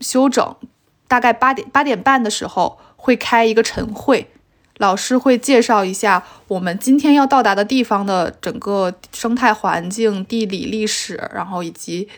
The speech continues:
今天要做的任务，会进行一个这样的任务安排。然后呢，大概九点钟左右就会开始分组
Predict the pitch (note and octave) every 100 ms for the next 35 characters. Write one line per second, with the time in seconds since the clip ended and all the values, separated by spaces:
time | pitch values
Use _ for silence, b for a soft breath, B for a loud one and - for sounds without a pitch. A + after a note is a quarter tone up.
0 | _ G#3+ A3 A3+ G#3+ A3 A3+ G#3+ D4 C4
1 | - - _ _ _ - G3+ A3 G#3+ G3
2 | G3+ G#3 G3+ F3+ - G3+ F#3 A3 B3+ -
3 | - b b b b b _ G3 G#3 -
4 | C4 A#3+ A3 G#3 A3+ A3+ G#3+ G#3 F3+ A3+
5 | G3 - G3+ G#3 - F#3+ F3+ - B B
6 | _ A3 G3+ G3 A3 G3+ F3+ b b -
7 | A#3 B3 - E3+ F3 A3+ A#3 B3 - E3+
8 | -